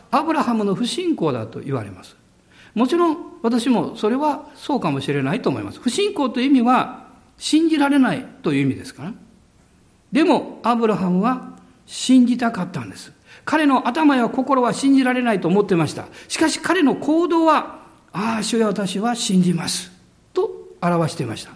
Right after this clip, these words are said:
だからひれ伏したんです。礼拝したんです。その時に、彼の内側から喜びが湧き上がってきたんでしょう。笑いがこみ上げてきたんです。あまりにも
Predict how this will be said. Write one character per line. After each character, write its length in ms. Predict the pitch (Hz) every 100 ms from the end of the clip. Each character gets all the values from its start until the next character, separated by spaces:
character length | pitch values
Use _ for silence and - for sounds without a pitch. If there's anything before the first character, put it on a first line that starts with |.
| - - -
だ 140 | 208
か 100 | 226
ら 80 | 220
ひ 100 | 165
れ 60 | 143
伏 120 | 135
し 80 | -
た 100 | -
ん 60 |
で 80 | -
す。 160 | - - _ _ _ _ 165
礼 200 | 214 226
拝 180 | 214
し 80 | 185
た 100 | 202
ん 80 | 147
で 60 | 113
す。 120 | - - _ _ _ _ _ _ -
そ 200 | - 277
の 140 | 320
時 260 | 330 269 269
に、 460 | 285 240 120 - - -
彼 220 | - 208
の 100 | 170
内 220 | 160 190
側 180 | 151 123
か 100 | 117
ら 320 | 131 196 190 - - - _ _
喜 80 | - 143 220 233 233
び 100 | 202
が 120 | 190 160
湧 160 | 165
き 100 | 170
上 80 | 175
が 80 | 160
っ 40 |
て 140 | - 139
き 80 |
た 120 | - 117
ん 80 |
で 80 | 110
し 100 | -
ょ 20 | - - _ _ _ _ _ _ _ _ _ -
う。 60 |
笑 340 | 147 185 214 214
い 40 |
が 140 | 196 220
こ 160 | -
み 120 | 220
上 60 | 226
げ 120 | 233
て 100 | 220
き 80 | 220
た 120 | 214
ん 80 | 160
で 60 | 131
す。 200 | - - _ _ - - - -
あ 120 | - 277
ま 160 | 349
り 120 | 339
に 120 | 330 302
も 560 | 262 254 - - -